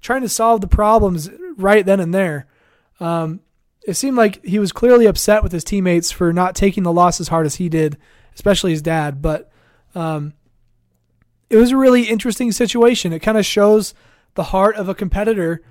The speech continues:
Uh, you know, this game is, you know, Idaho versus Idaho State.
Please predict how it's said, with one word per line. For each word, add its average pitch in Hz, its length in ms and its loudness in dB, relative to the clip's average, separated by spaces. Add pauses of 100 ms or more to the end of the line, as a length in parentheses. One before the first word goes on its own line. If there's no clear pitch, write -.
(500)
Uh, 160 260 -6
you 277 140 -6
know, 175 80 0
this 185 220 -2
game 226 200 2
is, 208 300 -4
you 220 80 -10
know, 208 100 -16 (140)
Idaho 202 460 4
versus 190 360 -2
Idaho 190 320 2
State. 202 440 -4